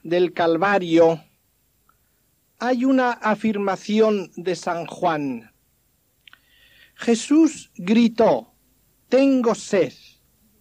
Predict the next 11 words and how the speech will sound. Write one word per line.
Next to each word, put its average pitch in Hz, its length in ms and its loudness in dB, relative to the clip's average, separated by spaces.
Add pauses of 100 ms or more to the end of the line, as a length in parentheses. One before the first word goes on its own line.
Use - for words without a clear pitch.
(1600)
Los 208 240 0
mejores 220 560 0
exegetas 208 720 -2
actuales 156 920 -4 (1500)
ven 277 540 0
en 202 200 0
esa 226 260 -2
sed 220 360 0
de 208 180 0
Jesús, - 840 -6 (560)
ciertamente, 220 1120 2